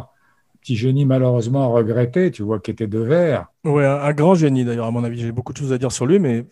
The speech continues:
Speaker 2: continue.
Speaker 1: Un grand génie. Pour moi, petit génie, c'était pas du tout péjoratif, hein.
Speaker 2: Hmm.
Speaker 1: Ça, c'est un, un immense. D'ailleurs, il y a plein de gens, au moment où ils ont fait Les Valseuses avec Depardieu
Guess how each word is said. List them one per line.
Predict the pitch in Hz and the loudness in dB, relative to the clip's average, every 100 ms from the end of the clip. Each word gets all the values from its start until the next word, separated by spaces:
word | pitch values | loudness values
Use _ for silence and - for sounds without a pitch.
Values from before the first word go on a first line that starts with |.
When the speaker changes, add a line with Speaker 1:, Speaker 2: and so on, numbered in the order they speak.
| - | -8
Speaker 2:
continue. | 135 - 127 175 | -8 -4 0 2
Speaker 1:
Un | 185 | 2
grand | 127 160 | 2 2
génie. | 123 139 170 | 4 4 6
Pour | 143 120 117 | 4 4 2
moi, | 135 | 2
petit | 135 127 139 | 0 0 2
génie, | 135 170 | 4 4
c'était | 127 113 127 117 104 - _ - | 2 2 2 2 0 -6 _ -2
pas | 127 | -2
du | 117 | 0
tout | 156 | 0
péjoratif, | 131 113 110 117 120 180 - 104 | 0 -2 -2 -2 0 -2 0 0
hein. | 107 123 127 | 0 2 0
Speaker 2:
Hmm. | 147 127 110 - - - | -2 -4 -4 -10 -20 -10
Speaker 1:
Ça, | 135 | -10
c'est | 127 135 | -4 -4
un, | 123 - | -4 -6
un | 131 | -4
immense. | 151 190 180 131 - | 0 0 0 -4 -6
D'ailleurs, | 120 123 | -8 -6
il | 127 | -4
y | 135 | -6
a | |
plein | 147 160 | 0 2
de | 147 | 4
gens, | 123 156 | 4 4
au | 135 | 6
moment | 120 135 135 | 4 4 4
où | 123 | 4
ils | 110 113 | 2 -2
ont | |
fait | 117 131 | -2 0
Les | 117 | 0
Valseuses | 104 120 113 - 135 110 | 0 -2 -2 0 0 0
avec | 104 98 | -4 -6
Depardieu | 107 101 113 110 117 117 | -8 -4 -4 -2 -4 -4